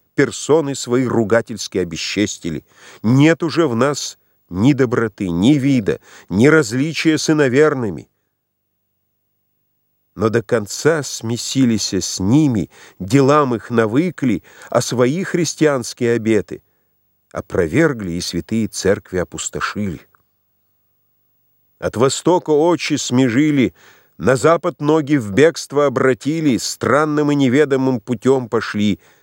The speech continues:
и в земле забвения погибли. Чужих установили,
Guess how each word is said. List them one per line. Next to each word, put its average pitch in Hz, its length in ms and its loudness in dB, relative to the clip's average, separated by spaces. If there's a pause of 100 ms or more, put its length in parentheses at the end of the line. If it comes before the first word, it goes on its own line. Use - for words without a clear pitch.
(560)
и 98 100 -4
в 104 60 -6
земле 110 360 2
забвения 95 680 -2
погибли. 78 600 -8 (1000)
Чужих 175 580 0
установили, 113 880 -2